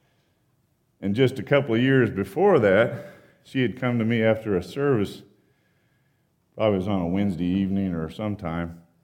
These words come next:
and asked me to pray for her husband because he was, uh, deciding he wanted to be,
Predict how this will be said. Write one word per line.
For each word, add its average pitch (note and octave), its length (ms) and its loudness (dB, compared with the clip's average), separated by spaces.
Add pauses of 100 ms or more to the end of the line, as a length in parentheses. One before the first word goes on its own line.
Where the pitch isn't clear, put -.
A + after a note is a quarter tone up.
(600)
and G2 100 -4
asked A#2 240 4
me G2+ 60 -4
to F2+ 80 -2
pray C3+ 320 4
for A2+ 300 0
her F2 80 -8
husband A2+ 640 2 (480)
because G#2 420 -2
he A#2 300 -2
was, G2+ 340 0
uh, G2 340 0 (1200)
deciding A2 500 4
he A2+ 80 0
wanted A2 220 0
to F2 60 -4
be, G2 220 -2